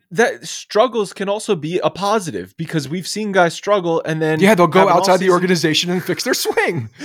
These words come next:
Speaker 2: <laughs>
Speaker 1: Aaron Judge came up in twenty sixteen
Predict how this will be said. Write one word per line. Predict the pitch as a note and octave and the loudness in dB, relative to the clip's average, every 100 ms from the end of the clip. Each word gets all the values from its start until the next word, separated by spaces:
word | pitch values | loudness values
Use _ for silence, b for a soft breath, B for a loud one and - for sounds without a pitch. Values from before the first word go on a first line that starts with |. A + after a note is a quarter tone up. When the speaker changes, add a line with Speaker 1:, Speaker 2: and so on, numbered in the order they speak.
| D#4 | -12
Speaker 2:
<laughs> | B3+ G#3+ - | -10 -8 0
Speaker 1:
Aaron | G3 B3 F3 | 4 4 4
Judge | A3+ G3 - | 2 2 -2
came | G3 G#3 | -4 0
up | F#3 D#3 | -2 -2
in | |
twenty | C#3 D#3 G3 | -6 -4 -4
sixteen | - F#3+ - F3+ | -6 -8 -8 -8